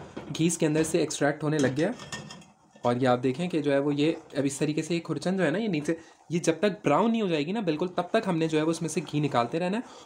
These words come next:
और अब हम इसको चलाते रहें ताकि जो है वो नीचे हमारा घी जो है वो जले नहीं।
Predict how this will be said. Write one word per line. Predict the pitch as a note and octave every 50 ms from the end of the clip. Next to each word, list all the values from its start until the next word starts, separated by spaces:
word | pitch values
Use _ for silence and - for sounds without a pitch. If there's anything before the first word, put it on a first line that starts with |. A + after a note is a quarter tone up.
| - -
और | C#3
अब | E3 D#3+
हम | F#3 F#3+ F#3+
इसको | F#3 F3+ - A3
चलाते | - - E3 C#3+ C#3 C#3+ - G3
रहें | G3+ G#3+
ताकि | G#3 F#3 E3 E3 - F#3
जो | F3
है | E3+
वो | F3 F#3+
नीचे | F#3 D#3+ D3 D3+ -
हमारा | F3 E3 D3 C#3 C#3 D#3+ G#3+ - - - - - - - - - -
घी | - - D#3+ E3+
जो | D#3+ E3
है | E3
वो | E3 F3 E3+
जले | - C#3 C3 D3+ F3
नहीं। | F#3+ G#3+